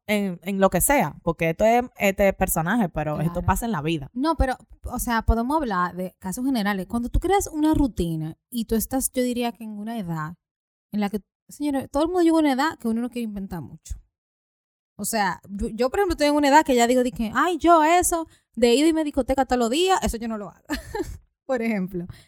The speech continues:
Speaker 2: Entonces, todo el mundo, mientras pasa el tiempo, llega una edad en la que tú dejas de hacer muchas cosas. "Ay, no, a mí no me gusta hacer la discoteca, yo lo que prefiero es estar en una casa, sentado, chilling, haciendo coro." Ya.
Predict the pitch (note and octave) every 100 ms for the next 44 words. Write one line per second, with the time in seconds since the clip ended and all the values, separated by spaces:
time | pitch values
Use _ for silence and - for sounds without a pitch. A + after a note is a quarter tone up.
0 | - E3+ B3 D4+ - C#4 F#4 B3+ G3+ G3
1 | F#3+ F#3 F3+ G3+ B3+ A#3 F#3 E3 F#3 F#3+
2 | A#3 A3 F3 F3 F#3 G3+ A3 A#3+ A3+ A#3
3 | A3+ F3+ - F#3+ - - - _ - C#4
4 | D4+ D4 C#4+ C4 C4+ D4 D4 C4+ C4+ C4+
5 | B3 B3+ G3+ G3+ A3 A#3+ A#3+ A#3 A3 A3
6 | G#3 - F#3 F3 E3+ E3 F#3 F#3 F3+ -
7 | A#3+ F#3 D#3+ D#3 E3+ F#3 G3 - - -
8 | _ F#3+ G3 F3